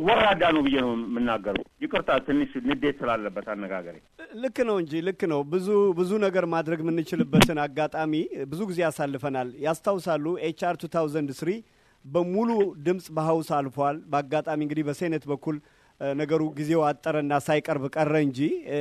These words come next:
Speaker 2: ትልቅ ነገር ነው የሆነው። አሁንም ቢሆን የዛ አይነት ነገር ለመስራት ግራስሩት ማለትም ከታች በየስቴቱ ያለን ሰዎች በተለያየ ነገር፣ እ፣ የተደራጀን አለን። ጠቅለል ባለ መልኩ ግን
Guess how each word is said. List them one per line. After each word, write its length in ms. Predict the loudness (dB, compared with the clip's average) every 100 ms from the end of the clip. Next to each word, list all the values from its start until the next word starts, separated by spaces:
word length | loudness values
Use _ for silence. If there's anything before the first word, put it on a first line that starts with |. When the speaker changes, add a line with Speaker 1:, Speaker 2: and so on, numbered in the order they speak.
| -2
Speaker 2:
ትልቅ 280 | 0 0 2
ነገር 280 | 4 4 4
ነው 100 | 4
የሆነው። 280 | 0 -2 -6 -14 _ 2
አሁንም 400 | 6 6 6 2
ቢሆን 280 | 4 4 4
የዛ 220 | 2 4 4
አይነት 260 | 4 4
ነገር 240 | 0 0 2
ለመስራት 500 | 2 0 -2 -4 -4 -8
ግራስሩት 500 | 0 2 2 0 -2
ማለትም 380 | 0 0 0 -4
ከታች 400 | -2 0 0 -2 -6
በየስቴቱ 580 | 0 2 2 0 2 2 4
ያለን 340 | 2 2 0
ሰዎች 320 | 0 0 0 -2 -8 -4
በተለያየ 500 | 0 2 2 4 2
ነገር፣ 260 | 2 2 0 -2 -20 _ _ 0
እ፣ 80 | 2 4 2 0 6
የተደራጀን 680 | 6 6 6 6 6 4 2
አለን። 280 | -2 -8 -12
ጠቅለል 360 | -6 -2 2 4
ባለ 200 | 6 6 6
መልኩ 240 | 4 4 2
ግን 160 | 0